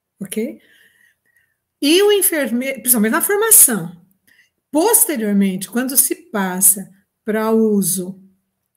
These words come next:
é, de, de padrão, ele se assemelha mais ao processo de, de raciocínio, é, da, médico,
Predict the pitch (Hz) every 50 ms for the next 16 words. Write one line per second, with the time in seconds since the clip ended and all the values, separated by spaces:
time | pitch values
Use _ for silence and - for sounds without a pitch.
0 | _ _ 202 196 180 180 170 170 170 170 - - 202 - - _ _ _ _ _
1 | 226 196 196 202 214 214 208 202 196 190 208 196 185 247 214 185 202 - - 202
2 | 180 165 196 202 214 240 262 247 214 - - _ _ _ _ _ _ _ _ _
3 | _ _ _ _ _ _ _ _ _ _ _ _ _ _ _ _ _ _ _ _
4 | 240 208 190 185 - - 202 202 - - 220 202 202 196 196 214 220 220 208 196
5 | 180 175 175 175 190 202 196 - - - _ _ _ _ _ - - 208 196 196
6 | 190 190 196 190 190 196 220 214 202 - 208 190 190 - - - 208 196 - -
7 | 202 202 202 196 196 196 180 156 214 202 208 208 - - - 214 185 190 202 220
8 | 214 - - - - 208 190 180 180 180 180 185 190 214 180 202 202 202 240 -
9 | - 202 202 190 180 - - -